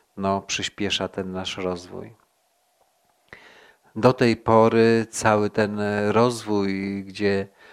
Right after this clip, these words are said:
y, wielokrotnie święci musieli gdzieś w klasztorach, w swoich celach,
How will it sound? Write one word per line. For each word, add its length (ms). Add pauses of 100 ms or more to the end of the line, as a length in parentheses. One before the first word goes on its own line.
(340)
y, 580
wielokrotnie 840
święci 1000 (380)
musieli 920
gdzieś 480
w 160
klasztorach, 760
w 60
swoich 480
celach, 800